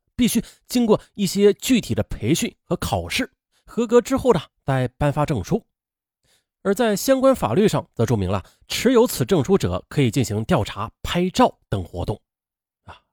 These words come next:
这些培训呢，更重要的是使私人调查员具备有一定的素质和能力，因为这个行业它本身就含有一定的危险性的，啊，具备这些能力就会使调查行动更加的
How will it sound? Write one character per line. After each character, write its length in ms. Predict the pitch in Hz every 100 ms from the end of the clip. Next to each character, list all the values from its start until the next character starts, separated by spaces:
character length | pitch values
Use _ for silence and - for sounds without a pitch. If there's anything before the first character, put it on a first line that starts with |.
| _
这 120 | -
些 100 | 220
培 180 | - 139
训 120 | 160
呢， 80 | 143 - _ _ -
更 220 | 262 226
重 160 | 226
要 80 | 208
的 40 | 196
是 200 | 208 - _ _
使 380 | - 156 165 175
私 240 | - 262
人 200 | 175 190
调 180 | 226 143
查 220 | - 143
员 180 | 110 131
具 200 | - 214
备 220 | - 180
有 260 | 131 113 -
一 160 | 131 151
定 180 | 220
的 140 | 147 123
素 260 | - 254
质 140 | 196 -
和 120 | -
能 260 | 135 87 95
力， 160 | 240 _ _ _ _ _ _ _
因 120 | 196 202
为 60 |
这 100 | 202
个 120 | 185
行 260 | 143 131 165
业 160 | 185 143
它 80 |
本 260 | 160 - 101
身 220 | - 156
就 100 | 160
含 220 | 123 127
有 100 | 127
一 80 | 101
定 160 | 95 127
的 80 | 87
危 140 | 120
险 200 | 131 92
性 180 | 92 90
的， 100 | 76 _ _ _
啊， 100 | 135
具 120 | 143 202
备 140 | 196
这 100 | 190
些 120 | 180
能 200 | 147 127
力 120 | 170 - _
就 120 | - 214
会 100 | 208
使 160 | 139
调 240 | 131 233 156
查 160 | -
行 300 | 151 - 110
动 200 | 135 - -
更 220 | - 139
加 160 | 139 156
的 240 | 143 131